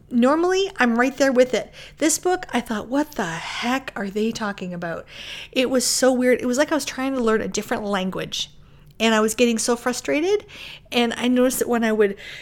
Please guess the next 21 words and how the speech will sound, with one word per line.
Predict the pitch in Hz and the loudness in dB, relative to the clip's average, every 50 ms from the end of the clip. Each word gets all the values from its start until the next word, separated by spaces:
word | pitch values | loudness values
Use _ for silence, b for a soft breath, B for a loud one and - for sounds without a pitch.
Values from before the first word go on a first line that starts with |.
| B B B 233 | B B B 2
go | 262 262 | 2 4
to | 214 220 | 4 2
read | 202 240 269 294 | 0 2 2 4
it, | 349 - - - - - | 2 2 0 -2 -2 -2
I | 226 220 | -2 0
just, | - 254 - - - - - - - - | -2 -4 -6 -6 -10 -14 -20 -20 -8 -4
I | - 220 | -2 0
was | 220 214 | 0 0
feeling | - - 269 254 220 214 | 2 4 4 4 4 2
tense. | - - 262 330 403 403 - - - - - - | 0 2 2 2 2 0 -4 -6 -8 -6 0 2
That's | 240 262 269 - - | 2 2 2 0 -2
not | 226 202 190 196 196 196 202 - | -4 -2 -2 -2 -2 -2 -2 -2
a | 214 214 | -4 -2
good | 185 202 190 190 185 180 - | 0 2 2 0 0 -2 -6
state | - - - 185 180 175 - | -8 -4 -4 -4 -2 -4 -4
to | - | -6
be | 196 208 208 202 196 | -4 -4 -4 -4 -4
in, | 190 185 180 | -4 -4 -6
y'all. | 180 180 180 175 175 175 175 - - - | -6 -4 -4 -2 -2 -4 -4 -6 -6 -4
That | 208 214 202 - | -2 -2 -2 -2
is, | 208 202 208 - | -4 -8 -8 -10